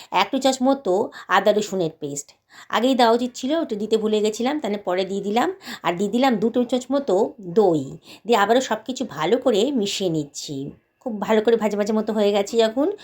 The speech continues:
তার এর মধ্যে দিয়ে দিলাম কতগুলো ধনেপাতা কুচি। দিয়ে একটু নাড়াচাড়া করে এটা নামিয়ে রাখলাম।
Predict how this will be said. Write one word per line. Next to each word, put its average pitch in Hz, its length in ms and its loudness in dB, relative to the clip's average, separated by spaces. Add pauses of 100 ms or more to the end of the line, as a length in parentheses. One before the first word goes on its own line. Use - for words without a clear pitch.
(280)
তার 170 140 -2
এর 196 120 2
মধ্যে 214 220 4
দিয়ে 208 180 -4
দিলাম 208 320 0
কতগুলো 226 340 -2
ধনেপাতা 175 440 -4
কুচি। 151 440 -14 (460)
দিয়ে 240 400 4 (160)
একটু 214 200 -4
নাড়াচাড়া 214 440 2
করে 247 420 2 (200)
এটা 196 140 -4
নামিয়ে 175 340 0
রাখলাম। 151 540 -6